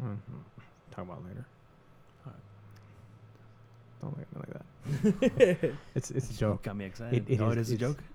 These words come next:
Speaker 1: yeah, it's a joke.
Speaker 2: Fuck, why do you fucking do this
Speaker 1: I'm
Speaker 2: for me?
Speaker 1: sorry.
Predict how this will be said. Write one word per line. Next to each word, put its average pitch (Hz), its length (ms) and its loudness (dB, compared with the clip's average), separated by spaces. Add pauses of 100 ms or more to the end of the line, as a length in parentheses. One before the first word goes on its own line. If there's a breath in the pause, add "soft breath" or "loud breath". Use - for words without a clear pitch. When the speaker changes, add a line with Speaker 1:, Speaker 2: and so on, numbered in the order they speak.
(160)
Speaker 1:
yeah, 117 160 2
it's 123 300 2
a 135 60 6
joke. 110 240 0 (460)
Speaker 2:
Fuck, 139 100 -16 (180)
why 110 80 -10
do 131 60 -10
you 143 80 -8 (160)
fucking 135 220 -14 (100)
do 135 60 -14 (120)
this 90 160 -16
Speaker 1:
I'm 104 100 -6
Speaker 2:
for 104 100 -6
me? - 40 -2
Speaker 1:
sorry. 117 240 -4